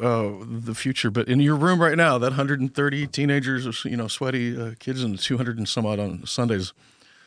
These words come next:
they've all got futures that you guys are investing in. And part of the, actually the main reason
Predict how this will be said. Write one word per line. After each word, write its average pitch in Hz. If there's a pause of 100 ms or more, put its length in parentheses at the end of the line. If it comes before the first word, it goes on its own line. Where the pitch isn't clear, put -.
(540)
they've 104
all 117
got 104
futures 110
that 92
you 110
guys 98
are 82 (920)
investing 113
in. 104
And 95
part 175
of 202
the, 117 (180)
actually 87
the 73
main 95
reason 78